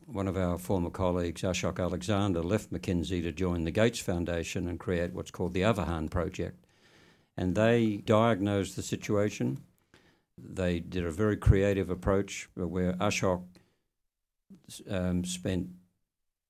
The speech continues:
several years with these downtrodden Indian female sex workers. And then out of that came the insight to create what they called the Avahan Solution, which alerted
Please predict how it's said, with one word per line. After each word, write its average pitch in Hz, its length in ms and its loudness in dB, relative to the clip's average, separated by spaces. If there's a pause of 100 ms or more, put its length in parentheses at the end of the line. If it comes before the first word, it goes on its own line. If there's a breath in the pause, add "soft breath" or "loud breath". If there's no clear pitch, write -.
(120)
several 113 380 2
years 90 760 2 (240)
with 90 420 -4 (100)
these 92 540 -4
downtrodden 95 920 2
Indian 90 680 0 (300)
female 92 540 -2
sex - 340 -6
workers. 95 520 -8 (800)
And 92 200 -2
then 92 440 0
out 113 220 2
of 95 160 -2
that 104 280 0 (200)
came 90 320 0
the 92 160 2
insight 95 520 2 (180)
to 95 120 -6
create 90 360 -2
what 90 180 -8
they 90 80 -6
called 90 240 -4
the 90 100 -2
Avahan 95 460 -2
Solution, 107 580 -2 (680 soft breath)
which 92 380 -6 (800)
alerted 95 640 2